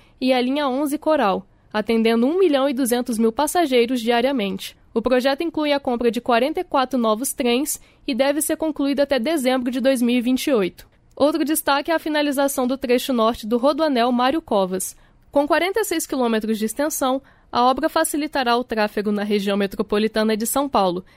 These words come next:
desviando da Marginal Tietê cerca de oitenta e quatro mil veículos por dia.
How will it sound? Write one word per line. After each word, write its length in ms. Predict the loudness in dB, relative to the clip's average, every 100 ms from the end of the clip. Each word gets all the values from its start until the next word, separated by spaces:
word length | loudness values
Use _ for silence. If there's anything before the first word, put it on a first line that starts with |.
| _
desviando 520 | -4 -2 0 0 2
da 120 | 0 0
Marginal 440 | 0 0 0 -2
Tietê 540 | -2 0 -2 2 2 2
cerca 400 | 0 -2 0 -2
de 100 | 2
oitenta 380 | 2 0 -2 -2
e 40 |
quatro 280 | 0 0 0
mil 160 | 0 0
veículos 600 | 0 0 0 0 -2 -2
por 200 | 0 0
dia. 300 | 0 -2